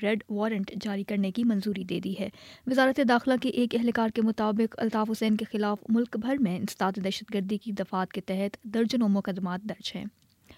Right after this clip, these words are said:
پاکستان میں درج ہونے والے مقدمات میں ڈاکٹر عمران فاروق قتل کیس میں بھی ایم کیو ایم کے قائد الطاف حسین مرکزی ملزمان میں شامل ہیں۔ اس کے علاوہ پاکستان اور اس کے اداروں کے خلاف بیانات دینے اور نعرے لگوانے سے متعلق ملک بھر کے متعدد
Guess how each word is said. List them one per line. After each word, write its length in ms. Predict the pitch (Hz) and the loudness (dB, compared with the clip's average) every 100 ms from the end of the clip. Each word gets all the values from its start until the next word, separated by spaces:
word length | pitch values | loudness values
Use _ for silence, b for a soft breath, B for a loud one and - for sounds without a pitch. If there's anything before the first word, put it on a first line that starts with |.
| B B | B B
پاکستان 420 | 254 262 - 294 | 2 2 2 0
میں 80 | 294 | 2
درج 220 | 262 262 269 | 4 2 4
ہونے 140 | 254 | 4
والے 240 | 240 233 247 | 4 4 4
مقدمات 600 | 233 214 202 196 202 220 | 2 2 2 2 2 0
میں 160 | 220 | 0
ڈاکٹر 320 | 220 190 208 | 0 -2 -2
عمران 260 | 185 196 190 185 | 0 0 -2 -4
فاروق 260 | 175 175 | -4 -4
قتل 260 | - 190 185 | -6 -6 -4
کیس 300 | 190 196 - | -2 -4 -2
میں 140 | 196 | -4
بھی 180 | 185 240 | -2 -2
ایم 120 | 190 190 | -2 -6
کیو 120 | 196 | -6
ایم 80 | 185 | -6
کے 160 | 190 | -6
قائد 320 | 180 185 214 | -6 -4 -4
الطاف 320 | - 190 180 185 | -6 -8 -6 -6
حسین 240 | 180 185 - B B B | -6 -6 -8 B B B
مرکزی 420 | 240 240 262 277 | 0 0 0 2
ملزمان 500 | 254 202 202 208 208 | 2 2 2 2 4
میں 120 | 196 | 2
شامل 320 | 240 175 170 175 | 0 -2 -4 -4
ہیں۔ 120 | 175 - B B B | -6 -8 B B B
اس 80 | - | -4
کے 100 | 190 | 0
علاوہ 260 | 190 202 | 2 0
پاکستان 580 | 208 175 185 - 185 208 | -2 -6 -8 -4 -2 -2
اور 160 | 202 180 | -2 -6
اس 120 | 180 | -6
کے 80 | 196 | -8
اداروں 300 | 180 185 196 | -6 -4 -4
کے 120 | 214 - | -4 -6
خلاف 280 | 180 180 214 | -6 -4 -4
بیانات 340 | 196 175 175 180 | -4 -4 -4 -6
دینے 240 | 190 175 220 - B B | -6 -4 -4 -6 B B
اور 220 | 226 214 | -2 2
نعرے 320 | 208 208 214 | 4 4 4
لگوانے 400 | 262 208 208 196 | 2 2 0 -2
سے 120 | 202 202 | 0 -2
متعلق 600 | 185 185 185 214 208 220 | -2 -2 0 0 0 0
ملک 220 | 214 - | -2 -2
بھر 140 | 240 262 | -4 -2
کے 100 | 220 | 0
متعدد 580 | 190 196 202 208 208 247 | 0 0 -2 -2 0 -2